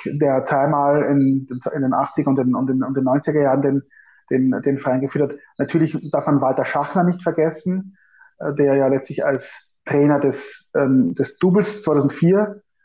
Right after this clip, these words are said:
äh, mitverantwortlich war und, äh, auch vom Spielstil her, ähm, glaub ich, dem, da eine weitere Stufe gebracht hat auf, aus seiner Erfahrung aus,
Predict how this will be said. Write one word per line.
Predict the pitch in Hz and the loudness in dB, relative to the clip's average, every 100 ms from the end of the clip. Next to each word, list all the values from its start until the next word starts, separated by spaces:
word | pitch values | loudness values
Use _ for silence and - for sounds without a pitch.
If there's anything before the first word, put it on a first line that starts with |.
| _ - | _ -6
äh, | |
mitverantwortlich | 156 175 - 127 151 160 165 170 175 156 | -2 -2 0 0 0 0 0 0 -2 0
war | 139 147 170 175 175 - _ _ _ - | 0 0 0 -2 -6 -18 _ _ _ -8
und, | 170 151 151 151 - | -2 0 0 -4 -4
äh, | 147 | 0
auch | 143 143 143 147 143 | 2 4 2 0 0
vom | 139 | -4
Spielstil | - 170 185 190 165 | -4 -2 0 0 0
her, | 156 151 156 156 143 143 139 | 2 4 4 2 0 0 0
ähm, | 139 123 - 214 - _ - | -2 -6 -12 -20 -20 _ -4
glaub | 143 | -4
ich, | 147 | -2
dem, | 147 143 139 _ _ _ - | -4 -4 -6 _ _ _ -6
da | 135 | -4
eine | 139 135 | -2 -2
weitere | 135 143 | 0 0
Stufe | - 175 170 | 0 -2 0
gebracht | 165 - 143 147 143 | -2 -2 -2 -2 -6
hat | - | -2
auf, | 143 139 - - | -2 -4 -10 -4
aus | 143 - | -4 -2
seiner | 147 | -2
Erfahrung | 139 139 143 139 | 0 0 0 2
aus, | 139 - - | 0 -2 -12